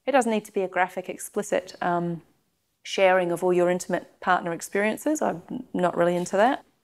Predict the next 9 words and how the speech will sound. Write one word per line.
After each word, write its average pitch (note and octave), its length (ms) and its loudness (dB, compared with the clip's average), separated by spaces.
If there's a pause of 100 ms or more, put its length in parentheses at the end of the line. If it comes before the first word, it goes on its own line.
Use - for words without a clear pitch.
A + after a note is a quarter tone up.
(380)
I F#3 60 -6
feel G#3 180 0
that's E3+ 180 0
a F3 40 -14
bit F3 100 -4
in-, F3 140 -2 (140)
inappropriate A3 640 -2 (540)
for A#3+ 240 2
them, C4+ 280 2